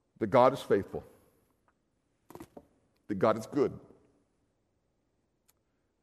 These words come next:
when their children have been cut off from all their cousins who were left in Jerusalem? Family members, businesses destroyed,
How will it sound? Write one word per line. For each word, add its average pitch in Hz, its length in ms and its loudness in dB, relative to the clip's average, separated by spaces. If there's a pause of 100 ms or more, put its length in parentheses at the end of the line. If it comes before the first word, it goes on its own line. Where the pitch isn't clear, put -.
(140)
when 104 140 -2
their 104 420 0 (200)
children 113 380 0
have 90 160 -6
been 98 180 -4
cut 107 240 2
off 92 260 -2
from 92 140 -4
all 90 100 0
their 95 120 -2
cousins 87 720 -8 (1900)
who 104 80 -6
were 85 120 -4
left 87 280 -2
in 85 120 -16
Jerusalem? 82 500 -14 (2250)
Family 110 300 0
members, 92 400 -8
businesses 104 680 -8
destroyed, 78 580 -8